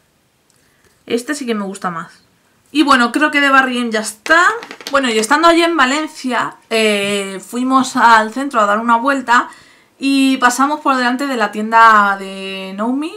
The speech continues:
o Naomi, o como se diga, que es la tienda que, bueno, en la que está, eh, Arroín, que todas la conoceréis. Y bueno, pues estando en la puerta,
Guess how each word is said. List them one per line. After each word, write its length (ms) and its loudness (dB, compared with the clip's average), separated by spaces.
o 160 -8
Naomi, 500 -4
o 180 -4
como 240 -12
se 180 -14
diga, 440 -4
que 140 0
es 40 0
la 140 0
tienda 340 0
que, 380 -4
bueno, 240 -6
en 60 -8
la 120 -4
que 100 -14
está, 1000 4
eh, 720 -8
Arroín, 560 -4
que 80 -6
todas 280 -2
la 140 -4
conoceréis. 640 -8
Y 80 2
bueno, 280 2
pues 160 0
estando 300 0
en 60 0
la 180 2
puerta, 540 0